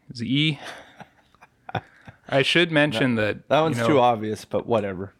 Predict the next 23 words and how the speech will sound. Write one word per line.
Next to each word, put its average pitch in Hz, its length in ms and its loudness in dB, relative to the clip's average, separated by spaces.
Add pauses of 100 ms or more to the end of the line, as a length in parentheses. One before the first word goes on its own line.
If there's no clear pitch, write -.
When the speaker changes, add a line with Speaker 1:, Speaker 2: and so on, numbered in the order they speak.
Speaker 1:
I - 100 -8
think 156 280 -2
Speaker 2:
That 117 120 0
one 113 120 -2
Speaker 1:
I 117 40 0
Speaker 2:
sounds 110 300 0
stupid, 101 580 -4
so. - 280 -12 (260)
Speaker 1:
I 123 140 2
think, 147 460 -2
I 120 120 -2
think 139 320 0
in 131 260 2
a 120 60 2
lot 113 240 4
of 104 140 -6
cases, 117 400 -2
these 110 200 -2
all 110 460 2 (100)
were 120 300 -8
originated 113 800 0
in 110 160 0
Italian 110 640 -2